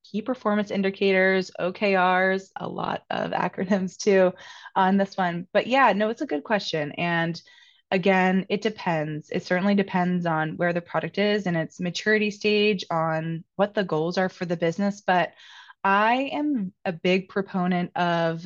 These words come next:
the tried and true attach rate. And this is also known as just adoption, right? We need to make sure that what we're launching is being used. Otherwise, how can we, as product marketers and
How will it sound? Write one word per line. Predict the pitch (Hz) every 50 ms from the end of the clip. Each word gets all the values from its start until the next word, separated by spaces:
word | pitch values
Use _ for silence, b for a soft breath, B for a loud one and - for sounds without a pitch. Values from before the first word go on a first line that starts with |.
| - _ _
the | - 170
tried | - - - 185 180 202 240
and | 247 233
true | - - 208 196 190 196 - -
attach | 185 - - - 151 151 - - - -
rate. | 151 139 147 123 - -
And | 165 170 165 147 - _ -
this | 165 156 175 180 175 - -
is | 202 180 170 170 170 170 -
also | - - 170 170 - 170 165 160 156
known | 156 165 165 160 160
as | 165 -
just | - 156 - -
adoption, | - 165 143 135 143 120 - _ - - - - - - -
right? | - 135 143 156 - - B B B B B B -
We | 190
need | 190 208
to | 208 240
make | 226 214 202 208
sure | - - 180 170 165 170 170
that | 156 143 135
what | 143 - -
we're | 170 170 160
launching | 160 147 147 160 160 - 165 165 160
is | - 156 156 151
being | 151 139 143 143 143 143
used. | 139 135 143 143 175 214 247 262 262 - - - -
Otherwise, | 175 170 180 180 175 180 170 165 170 175 175 175
how | - - 190 185
can | 190 - 226 208 190
we, | 175 175 175 170 170 165 165 B B B B B B -
as | - 139 - _
product | - - 233 226 220 220
marketers | 214 202 196 190 202 196 185 190 185 190 196 196 196 196 190
and | - 165 151 143 147 139 147 160 147